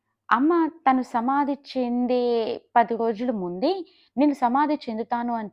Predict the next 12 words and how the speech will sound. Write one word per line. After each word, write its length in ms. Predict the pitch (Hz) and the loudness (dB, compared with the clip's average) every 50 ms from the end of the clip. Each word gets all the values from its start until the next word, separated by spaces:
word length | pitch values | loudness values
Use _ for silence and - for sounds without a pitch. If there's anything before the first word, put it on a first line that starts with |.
| _ - 208 | _ -10 -10
చెప్పారన్నమాట. 600 | 185 - - 220 214 196 185 175 175 180 175 - | -10 -6 -4 -2 -2 -2 -4 -8 -10 -12 -12 -12
చెప్పడమే 680 | - - - _ - - 185 - - 214 247 262 269 262 | -14 -14 -16 _ -12 -12 -10 -8 -6 -4 -4 -2 -4 -4
కాకుండా, 760 | 262 - 190 170 180 - - 233 226 220 226 294 392 415 415 - _ _ _ _ _ _ _ _ _ - | -6 -10 -10 -10 -10 -10 -10 -10 -8 -4 -2 0 0 0 -2 -6 _ _ _ _ _ _ _ _ _ 0
తన 100 | 277 285 | 0 2
యొక్క 280 | 285 277 269 277 277 277 262 262 254 254 247 233 226 214 - - - _ _ _ _ _ - | 2 0 -2 -2 -2 0 2 2 2 2 2 2 0 0 -2 -6 -8 _ _ _ _ _ -2
కుండలిని 480 | 254 247 262 339 349 370 370 359 339 | -2 0 2 0 0 0 0 0 0
శక్తిని 600 | 302 - 233 208 - _ 220 214 220 226 233 - - | 0 -2 -6 -8 -8 _ -8 -6 -6 -6 -8 -10 -14
సహస్రారానికి 920 | _ _ 214 190 196 214 208 - - 233 226 220 208 214 214 202 208 - 208 | _ _ -4 -2 -2 -4 -6 -6 -4 -4 -2 -2 -4 -6 -8 -10 -10 -12 -14
తీసుకొచ్చి, 800 | - 180 175 160 - _ - 214 208 - 302 294 339 370 359 _ _ _ _ _ _ - | -12 -12 -14 -14 -12 _ -10 -10 -10 -10 -12 -12 -12 -12 -12 _ _ _ _ _ _ -4
చాలా 300 | - 269 269 277 294 294 | -2 0 0 0 0 -4
తేలికగా, 720 | - _ - 214 208 226 247 277 311 - 208 - 208 202 | -6 _ -4 -2 -2 -2 -2 -2 -4 -4 -4 -4 -4 -4
సునాయాసంగా 1000 | 202 - - 208 202 214 233 247 247 240 233 226 - - 220 226 220 330 392 415 | -6 -8 -10 -10 -8 -6 -6 -6 -6 -6 -8 -10 -12 -12 -12 -6 -4 -4 -4 -6